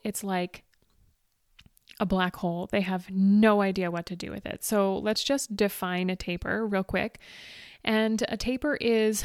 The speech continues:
the weeks leading up to your race day where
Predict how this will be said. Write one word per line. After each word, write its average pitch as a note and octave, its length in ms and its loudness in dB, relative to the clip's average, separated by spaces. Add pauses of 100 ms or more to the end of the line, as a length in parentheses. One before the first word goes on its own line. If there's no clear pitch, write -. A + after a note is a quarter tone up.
(140)
the G#3 160 2
weeks G#3+ 540 0 (100)
leading A3+ 400 2 (100)
up G#3 260 -2
to G3+ 200 0
your F#3 300 0
race F3+ 340 -2
day E3+ 460 -4
where F#3+ 420 -2